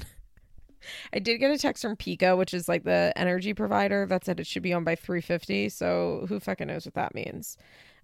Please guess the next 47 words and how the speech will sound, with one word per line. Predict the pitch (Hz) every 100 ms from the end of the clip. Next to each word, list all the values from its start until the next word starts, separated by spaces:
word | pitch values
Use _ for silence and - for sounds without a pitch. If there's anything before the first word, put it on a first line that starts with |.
| _
Um, | 180 175 170 165 - -
I'll | 185
see | - 185
it | 123
when, | 196 202 - _
I'll | 208
believe | 202 190 196
it | 208
when | 202
I | 226
see | 240 320 339
it. | 254 - - - _ _ _ _ _ - _ _
Like | 240 202
I | 208
said, | - 185
I | 170
don't | 165 165
know | 165 175
how |
I'm | 170 160
gonna | 160 -
upload | - 90
this | - 269
episode | 254 285 185 170
because | 202 208 208 185 - _ -
I | 208
also | 214 240 294 247
then | 226 202 190
was | 190 185
in | 196
my | 185
head, | 214 269 247
like, | 214 190
"Oh, | -
I'll | 190 180
just | 180 -
hotspot | - 156 - - 220 226
it | 233 -
for, | 202
like, | 196 202
the | 214
fifteen | - 220 - 226
minutes | 226 226 220
it | 226
takes | 226 208 -
to |
upload." | - 202 240 233 233